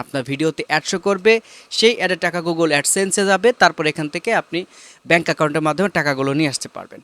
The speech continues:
তো এই যে YouTube প্ল্যাটফর্ম, তো এই YouTube প্ল্যাটফর্ম থেকে আপনি আপনার ভিডিও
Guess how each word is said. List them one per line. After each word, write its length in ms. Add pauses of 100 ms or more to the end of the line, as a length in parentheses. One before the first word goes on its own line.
(140)
তো 60 (120)
এই 40 (140)
যে 60 (100)
YouTube 300
প্ল্যাটফর্ম, 440 (120)
তো 40 (120)
এই 60 (100)
YouTube 280
প্ল্যাটফর্ম 360 (120)
থেকে 220 (420)
আপনি 220
আপনার 180 (120)
ভিডিও 240